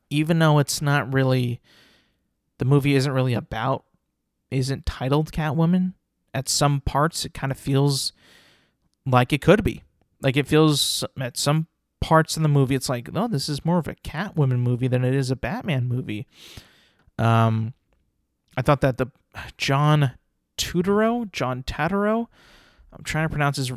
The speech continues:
name correctly. What is it? It, it is, hold on, let me find it real quick.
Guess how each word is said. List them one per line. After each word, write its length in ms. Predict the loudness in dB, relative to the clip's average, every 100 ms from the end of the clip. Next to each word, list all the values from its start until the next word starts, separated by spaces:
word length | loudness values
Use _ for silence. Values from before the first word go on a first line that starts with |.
| -4
name 220 | 0 0
correctly. 640 | -4 -6 -2 -4 -4 -12 -8
What 160 | -2
is 160 | -2 -4
it? 160 | -8 -8
It, 200 | -8 -2
it 200 | 0 2
is, 480 | 2 2 0 -2 -8 _ -20 _ _ _ _ _ _ _ _
hold 260 | -2 0
on, 220 | 0 -2 -6 -12 -6
let 80 | -2
me 80 | -2
find 300 | 0 -2 -2
it 60 |
real 240 | 0 2 2
quick. 360 | 2 0 0